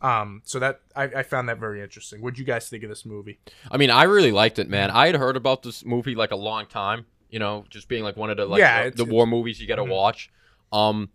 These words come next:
Speaker 2: and I feel like y-, if you do a war movie right, you know, it comes across different.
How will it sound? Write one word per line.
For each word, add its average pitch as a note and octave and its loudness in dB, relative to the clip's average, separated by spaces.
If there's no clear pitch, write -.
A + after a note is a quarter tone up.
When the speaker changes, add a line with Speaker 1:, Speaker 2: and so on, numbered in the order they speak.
Speaker 2:
and C#3+ 0
I E3 4
feel A3+ 4
like G#3+ 8
y-, D3+ -2
if G#2 -8
you E3+ -8
do A3 2
a F3 6
war C3 2
movie C#3 2
right, A2 2
you B2+ 2
know, B2+ 4
it B2 0
comes E3+ 0
across A2+ -4
different. C3 -6